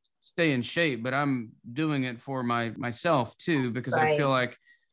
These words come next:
Speaker 1: you know, they say when you get on a plane, put your mask on before you put somebody else's mask on. That's for me what my morning routine is. I'm putting my mask on before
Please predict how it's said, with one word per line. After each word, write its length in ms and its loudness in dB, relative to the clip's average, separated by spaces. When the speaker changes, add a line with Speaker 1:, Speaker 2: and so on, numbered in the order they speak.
Speaker 1:
you 80 0
know, 40 2
they 120 2
say 260 2
when 140 4
you 80 4
get 120 2
on 100 2
a 60 0
plane, 460 0
put 180 -6
your 80 -4
mask 360 -2
on 180 -4
before 260 -6
you 120 -2
put 240 -4
somebody 320 2
else's 380 0
mask 360 0
on. 300 -2
That's 560 -2
for 180 -6
me 300 4
what 200 -2
my 160 0
morning 360 0
routine 500 -4
is. 260 -14
I'm 180 0
putting 300 4
my 140 4
mask 420 0
on 220 0
before 560 -2